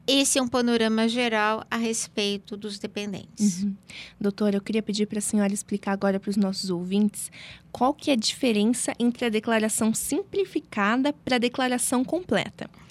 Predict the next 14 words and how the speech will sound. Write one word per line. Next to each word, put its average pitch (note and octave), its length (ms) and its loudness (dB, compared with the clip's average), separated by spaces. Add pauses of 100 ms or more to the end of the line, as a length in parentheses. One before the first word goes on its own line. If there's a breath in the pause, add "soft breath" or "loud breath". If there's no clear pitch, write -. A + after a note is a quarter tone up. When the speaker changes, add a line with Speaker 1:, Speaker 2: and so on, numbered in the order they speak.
(420 loud breath)
Speaker 1:
A C#4+ 80 -2
diferença D4+ 680 -4
está C#4 320 -4
no C#4+ 140 -4
montante E4 1000 -4
total B3 640 -2
dos A#3 260 -4
descontos C4+ 960 -2
que - 140 -8
serão A#3 400 0
considerados. A3+ 1000 -8 (760 loud breath)
Na D4+ 180 2
declaração C4 640 -2
completa, - 720 -4